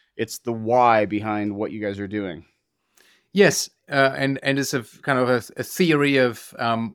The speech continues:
Speaker 2: you know, what are the right policies ultimately that we need and regulations that we need, the market designs that we need, uh, to achieve that transition. What's the end goal? What are we aiming for, and why? Uh, you know, wh-, why, why are we doing that?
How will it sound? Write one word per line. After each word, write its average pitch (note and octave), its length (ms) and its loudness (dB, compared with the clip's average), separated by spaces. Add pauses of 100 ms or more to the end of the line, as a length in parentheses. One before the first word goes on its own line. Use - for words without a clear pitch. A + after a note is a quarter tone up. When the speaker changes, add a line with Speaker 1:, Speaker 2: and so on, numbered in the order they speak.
Speaker 2:
you B2 160 -6
know, A2 60 -6
what B2+ 280 2
are B2+ 180 4
the A#2 100 -8
right A2+ 380 -2
policies A#2 420 -6
ultimately A#2 460 -4
that A2 140 -6
we G#2+ 100 -10
need A2 200 -6
and G#2 140 -10
regulations G#2+ 480 -6
that G#2 140 -8
we G#2+ 100 -12
need, A2 320 -8 (240)
the A2+ 80 -10
market A2 300 0
designs G#2+ 420 -4
that G2+ 160 -10
we G#2 120 -12
need, G#2+ 320 -8 (380)
uh, A2 200 -2
to A2+ 180 -8
achieve C3+ 380 -6
that A2+ 180 -2
transition. A2 600 -4
What's A#2+ 220 -4
the A#2 140 -8
end B2 200 -6
goal? A2 380 -8 (300)
What C3+ 120 2
are C3 60 4
we B2 140 0
aiming C3 280 -2
for, A#2 240 -2
and A2 140 -4
why? B2 460 2 (160)
Uh, G#2+ 260 -6
you A#2 100 -8
know, A2 80 -6
wh-, A2+ 300 -4
why, B2+ 240 0
why C3 280 -2
are D#3+ 80 -2
we C3+ 120 -2
doing A2 300 -6
that? G2+ 300 -12